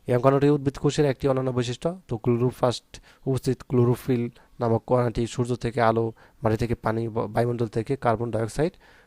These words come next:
গ্রহণ করে সালোক সংশ্লেষণ প্রক্রিয়ার মাধ্যমে উদ্ভিদ, উদ্ভিদের পাতায় খাদ্য প্রস্তুত করে। এই যেটা, এটুকু লিখবা, এটুকু লিখলেই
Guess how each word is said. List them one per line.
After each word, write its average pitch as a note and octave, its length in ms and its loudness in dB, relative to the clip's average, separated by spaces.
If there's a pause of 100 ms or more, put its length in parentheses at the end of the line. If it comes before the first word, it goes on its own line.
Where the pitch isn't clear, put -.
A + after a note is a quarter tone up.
(120)
গ্রহণ A2+ 240 4
করে B2 220 0
সালোক A2 260 -2
সংশ্লেষণ B2 420 -4
প্রক্রিয়ার B2+ 320 -6
মাধ্যমে A#2+ 340 -2 (440)
উদ্ভিদ, B2 340 0 (300)
উদ্ভিদের A#2+ 480 2 (140)
পাতায় C#3+ 280 0
খাদ্য C3 280 0
প্রস্তুত A#2 240 -8
করে। F#2 220 -6 (280)
এই A#2 120 -4
যেটা, G2+ 280 -4 (880)
এটুকু D3 280 0
লিখবা, F#2+ 300 -2
এটুকু A#2 260 -4
লিখলেই B2 320 -4